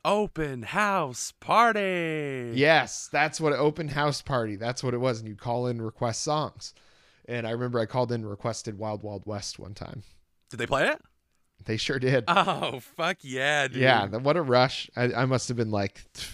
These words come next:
Speaker 2: twelve or thirteen. I was sitting on, uh, my, I think my dad was in the, um, picking up subs from Simply Subs or something. So I was just in the car. Oh, yeah, Simply Subs.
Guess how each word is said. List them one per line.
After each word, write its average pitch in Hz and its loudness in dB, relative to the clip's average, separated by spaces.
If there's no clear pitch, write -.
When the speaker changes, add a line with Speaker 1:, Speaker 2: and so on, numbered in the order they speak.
Speaker 2:
twelve 113 -2
or 110 -2
thirteen. 113 -6
I 110 -4
was 113 -4
sitting 131 0
on, 117 0
uh, 107 0
my, 110 -6
I 113 -8
think 123 -6
my 113 -4
dad 110 -2
was 113 -4
in 110 -6
the, 95 -8
um, 107 -8
picking 123 -2
up 107 -4
subs 107 0
from 104 -10
Simply 101 -8
Subs 98 -4
or 92 -8
something. 95 -10
So 104 -12
I 104 -6
was 104 -8
just - -12
in 104 -8
the - -10
car. 104 -6
Oh, 110 0
yeah, 101 -6
Simply 98 -6
Subs. 85 -8